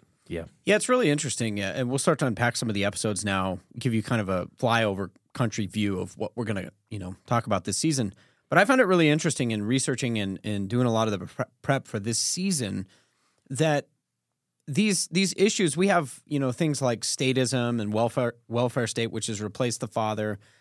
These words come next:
Speaker 2: So kind of, like, twentieth century things that happen that are pretty unique. But when you go back to it, you, you can list-, you know, listen or read about in the, uh, Fifth Commandment, Westminster Confession.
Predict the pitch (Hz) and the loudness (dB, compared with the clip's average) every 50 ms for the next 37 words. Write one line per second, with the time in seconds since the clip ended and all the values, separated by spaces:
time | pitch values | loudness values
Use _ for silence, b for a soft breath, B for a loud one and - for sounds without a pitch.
0 | _ _ _ - - - - 247 262 262 214 175 139 - - - _ _ _ _ | _ _ _ -4 -2 2 4 4 4 6 6 6 4 4 0 -10 _ _ _ _
1 | - - - 180 190 208 196 170 147 123 - - 143 135 - 156 135 127 117 - | -4 2 4 6 6 6 6 4 2 0 0 0 0 0 0 0 0 0 0 -2
2 | 131 123 120 110 117 120 92 95 113 107 - 135 123 110 110 101 107 98 - 139 | -2 -2 -2 -2 -2 -4 -2 0 0 0 2 2 0 0 0 0 -2 -4 -4 -4
3 | 120 113 107 104 101 101 104 98 90 - - _ _ _ _ _ _ _ _ _ | -2 -2 -2 -2 -2 -2 -2 -4 -6 -8 -12 _ _ _ _ _ _ _ _ _
4 | _ - - 190 220 233 269 269 285 285 247 190 - - - 180 160 131 127 123 | _ -2 0 2 2 2 4 4 6 6 4 4 2 0 2 4 4 4 2 2
5 | - 147 143 143 - - 139 135 - 143 143 156 156 156 - - - - _ _ | 2 2 2 2 2 0 -2 0 2 2 4 2 2 0 -2 -6 -8 -10 _ _
6 | _ _ - 127 127 120 117 120 127 143 143 - 156 139 139 131 117 110 107 107 | _ _ -4 0 2 2 4 4 4 4 4 4 4 4 4 4 4 2 2 2
7 | 120 131 131 123 117 117 113 113 117 - - 117 117 120 113 110 107 104 101 101 | 2 4 4 4 4 4 4 4 4 0 -4 -4 -2 -2 0 0 0 0 0 0
8 | 98 92 92 - 156 131 - - 131 120 117 113 113 92 110 107 104 - - 120 | 0 -2 0 2 0 0 2 0 -2 0 0 0 -2 -2 -4 -4 -2 -2 -2 -4
9 | 110 - 110 - 117 101 - 113 107 101 - 113 104 95 - | -2 -4 -4 -6 -6 -4 -2 -2 -2 -2 -2 -4 -6 -6 -8